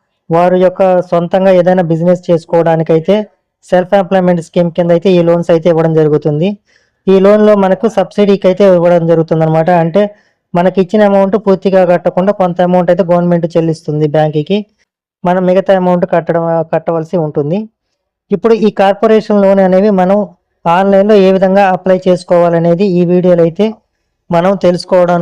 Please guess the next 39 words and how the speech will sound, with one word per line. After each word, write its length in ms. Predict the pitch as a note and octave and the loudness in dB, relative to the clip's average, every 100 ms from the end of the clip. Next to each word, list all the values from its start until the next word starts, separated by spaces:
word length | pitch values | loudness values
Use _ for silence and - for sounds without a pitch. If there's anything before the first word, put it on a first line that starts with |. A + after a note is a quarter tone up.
| E3 | -2
కోసం 260 | F3 E3+ F3 | -4 0 -2
అయితే 140 | F3 G3+ | 0 0
ఈ 60 | |
వీడియో 160 | F3 F3 E3 | 0 -2 0
చేయడం 220 | E3 E3 D#3+ | 0 2 0
జరుగుతుంది. 480 | D#3 D#3 D#3+ D3+ G#3 G3+ _ _ _ _ _ _ E3+ | 0 0 -2 -2 -4 -8 _ _ _ _ _ _ 0
దానికోసం 480 | F3 F3 F#3+ F#3 G3 | 0 2 -2 0 0
అయితే 180 | F#3+ G3 G3 | 2 0 0
మొదటగా 400 | F3 F3 F3 F#3+ F#3+ - _ _ _ - | 0 0 0 -2 -2 -8 _ _ _ -2
ఈ 40 | F3+ | 2
వీడియోలోకి 360 | F#3 G3 F#3 F#3 | 4 2 2 2
వెళ్ళే 180 | F3 F3 E3 | 0 2 0
ముందు 160 | F3+ F#3+ | 0 0
ఫస్ట్ 200 | E3+ E3 | -2 -2
టైమ్ 120 | G3 F#3 | 0 0
కనుక 180 | F3+ F#3 F3 | 0 0 0
మీరు 160 | E3+ E3 | 0 0
నా 60 | D#3+ E3+ | 0 0
ఛానల్ 260 | E3+ F3 E3+ | 0 0 -2
చూస్తున్నట్లయితే 680 | D#3+ F3 D#3+ D#3 D#3 D3+ F#3 G3 _ _ _ _ - | -2 -2 -2 0 -2 0 -2 -2 _ _ _ _ -4
నా 80 | E3 D#3+ | -2 0
ఛానల్ని 320 | F#3 F#3 F#3 | 0 2 0
ఇప్పుడే 180 | F#3 F#3 F3+ | 0 -2 0
సబ్స్క్రైబ్ 420 | E3 - F#3 F3+ | -4 -2 -2 0
చేసి 220 | F3+ E3+ G#3 | -2 -2 -2
పక్కనున్న 380 | F3+ - F3+ F3 D#3+ | -2 -2 0 0 0
బెల్ 180 | E3 E3+ | 2 0
ఐకాన్ 260 | E3 E3 D#3 | 0 -2 -2
నొక్కండి. 380 | D#3 D#3 D#3 G3+ G3+ _ _ _ _ _ E3+ | -2 -2 -2 -4 -8 _ _ _ _ _ -2
అలాగే 280 | F3+ F3+ G#3 E3+ | 0 2 0 2
ఈ 60 | F#3+ F#3 | 2 2
వీడియో 240 | G3 G#3 F#3+ | 2 2 2
మీకు 140 | F#3 F3 | 0 0
నచ్చినట్లయితే 500 | E3 F3+ F3 F#3 D3+ E3+ | 0 -2 -2 -2 0 0
లైక్ 160 | E3 - | -2 -2
చేసి 240 | F3 G3+ - | -2 -2 -2
షేర్ 200 | E3+ E3+ E3+ | -2 0 0
చేయండి. 440 | D#3+ D3+ D3+ F#3+ G#3 _ _ _ _ _ | 0 0 0 -2 -4 _ _ _ _ _
ఈ 40 | - | -2